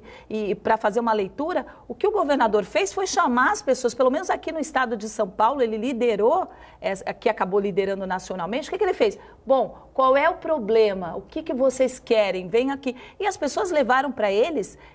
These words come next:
esses caminhoneiros que pararam por, por... é, é, não tinham mais o que fazer, eles não conseguiam comprar um marmitex. Ele falou: "Olha, governador, eu quero, é, no final da minha viagem, poder comer um marmitex por oito reais,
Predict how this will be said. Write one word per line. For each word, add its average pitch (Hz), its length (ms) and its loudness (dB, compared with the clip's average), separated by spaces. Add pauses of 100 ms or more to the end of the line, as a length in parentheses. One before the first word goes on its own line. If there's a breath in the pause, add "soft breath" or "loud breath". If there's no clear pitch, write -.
esses 214 300 -2
caminhoneiros 214 760 -4
que 185 240 -10 (300)
pararam 226 520 2
por, 233 220 -8 (240)
por... 233 220 -12 (520 loud breath)
é, - 280 -2
é, - 20 -4
não 254 220 -4
tinham 392 340 -6
mais 311 200 -2
o 330 40 -10
que 381 100 -10
fazer, 269 420 -4
eles 262 200 -4
não 247 100 -4
conseguiam 294 440 -4
comprar 269 360 0
um 320 120 -4
marmitex. 285 800 -2
Ele 214 120 2
falou: 208 240 0 (260 loud breath)
"Olha, 285 240 2
governador, 208 680 -4
eu 208 100 0
quero, 254 500 0 (300 loud breath)
é, 202 240 -2
no 247 140 -2
final 262 380 0
da 254 100 0
minha 233 180 0
viagem, 240 320 0
poder 254 280 2
comer 247 280 0
um 233 40 -2
marmitex 220 600 -2
por 277 220 -4
oito 320 300 2
reais, 240 580 0